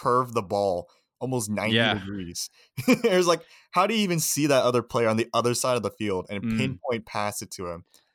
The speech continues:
Speaker 2: And he strikes the ball so violently, like, with
Speaker 1: Mm-hmm.
Speaker 2: so much venom, I would say. I mean, when
Speaker 1: But
Speaker 2: he strikes the ball, you know it's coming at you.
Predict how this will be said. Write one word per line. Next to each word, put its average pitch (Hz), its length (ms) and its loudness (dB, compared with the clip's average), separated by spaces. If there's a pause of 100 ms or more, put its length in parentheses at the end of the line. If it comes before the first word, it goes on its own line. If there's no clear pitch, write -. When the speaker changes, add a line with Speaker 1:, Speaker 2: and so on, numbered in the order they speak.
(160)
Speaker 2:
And 110 120 -2
he 160 140 2
strikes - 480 0
the 127 100 -2
ball 107 220 0
so 127 600 -2
violently, 90 840 -2 (120)
like, 95 140 -2
with 98 120 -6
Speaker 1:
Mm-hmm. - 120 -2
Speaker 2:
so 131 40 0
much 127 220 0
venom, 95 600 -2
I 101 140 -4
would 95 160 -4
say. 90 360 -2
I 92 40 -2
mean, 98 180 -4
when 107 100 0
Speaker 1:
But 123 60 0
Speaker 2:
he 160 80 0
strikes 127 440 0
the 120 100 -2
ball, 107 240 2
you 113 120 -4
know 107 220 0
it's 110 140 -6
coming 95 320 -6
at 92 200 -4
you. 82 160 -12